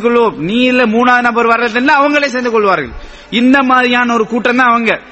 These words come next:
அப்ப இந்த யூதர்கள் என்ன செஞ்சாங்க? இந்த முஸ்லிம்களை ஒழிக்க வேண்டும் என்பதற்காக வேண்டி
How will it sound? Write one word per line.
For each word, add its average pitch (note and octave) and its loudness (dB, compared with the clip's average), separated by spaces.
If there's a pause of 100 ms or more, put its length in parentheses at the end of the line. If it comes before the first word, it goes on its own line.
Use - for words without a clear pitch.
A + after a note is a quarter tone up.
(300)
அப்ப B3+ -2
இந்த B3+ 0
யூதர்கள் C#4 0
என்ன B3+ 0
செஞ்சாங்க? B3 0 (300)
இந்த A#3 -2
முஸ்லிம்களை A#3 2
ஒழிக்க A3+ 0
வேண்டும் A3 -2
என்பதற்காக F#3+ 0
வேண்டி A3+ 0